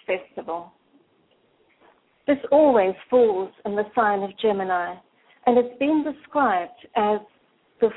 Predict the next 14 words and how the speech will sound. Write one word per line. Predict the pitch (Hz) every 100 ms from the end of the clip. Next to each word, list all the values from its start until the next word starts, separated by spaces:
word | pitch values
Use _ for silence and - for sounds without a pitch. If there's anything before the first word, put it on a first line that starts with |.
| -
force | 285 285 - _
which | 247 - -
produces | 247 247 277 - 254 240
the | 226 220 -
changes | 269 262 262 254 240
needed | 233 262 269 175 170 - - _ _ _ _ -
for | 269
the | 262 247
evolution | 240 240 247 262 - 214
of | 180 -
the |
Christ | 208 - 226 226 - -
consciousness | 247 226 226 - 190 175 - - - _ - _ _
at | -